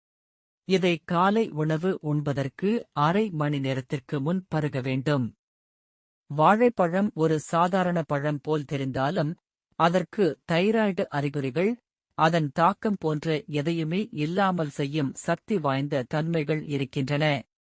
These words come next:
வாழைப்பழம் தைராய்டு பிரச்சனையின் அறிகுறிகளான நரம்பு பழுதடைதலை சரி செய்கிறது. மேலும் நரம்பு பிரச்சனைகளை முற்றிலும் நீக்கிவிடுகிறது. ஹைப்போதைராய்டிசம் பிரச்சனைக்கு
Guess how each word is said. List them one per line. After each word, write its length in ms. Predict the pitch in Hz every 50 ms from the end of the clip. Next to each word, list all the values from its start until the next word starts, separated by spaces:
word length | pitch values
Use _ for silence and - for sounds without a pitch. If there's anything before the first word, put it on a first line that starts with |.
| _ _ _ _ _ _ _ _ _ _ _ _ _ -
வாழைப்பழம் 840 | 147 156 160 185 220 226 262 262 247 - 214 190 180 196 202 196
தைராய்டு 580 | - 175 160 160 160 170 165 156 156 151 190 196 190
பிரச்சனையின் 580 | - 165 151 139 - 160 147 147 143 190 208 208 - -
அறிகுறிகளான 760 | 151 156 156 185 175 180 160 156 143 147 139 143 143 143 151 165 185 180 -
நரம்பு 500 | 143 135 139 143 139 151 160 151 180 196 208 202 -
பழுதடைதலை 720 | - 160 160 175 160 165 147 139 135 127 - 143 147 165 156 -
சரி 300 | 165 - - 156 143 139
செய்கிறது. 600 | 127 - 135 131 127 139 135 139 131 151 156 151 131 113 - _ _ _ _ _ _ _ _ _ _ _ _ _ _ _ _ _ _ -
மேலும் 460 | 156 165 196 208 214 214 247 254 240 -
நரம்பு 460 | - 151 151 160 180 208 214 214 208 202
பிரச்சனைகளை 680 | 165 165 151 143 - 160 147 147 139 143 156 170 180 151 123 _ -
முற்றிலும் 540 | 156 151 165 160 - 180 175 180 160 143 - -
நீக்கிவிடுகிறது. 920 | 147 143 156 160 - - 147 127 143 131 139 127 139 135 131 139 160 160 139 117 - _ _ _ _ _ _ _ _ _ _ _ _ _ _ _ _ _ _ _ -
ஹைப்போதைராய்டிசம் 1160 | 185 196 220 240 - - 247 247 240 - 170 156 151 151 147 143 139 147 - - 196 202 196
பிரச்சனைக்கு 680 | - 160 147 - - - 143 143 139 135 - - 208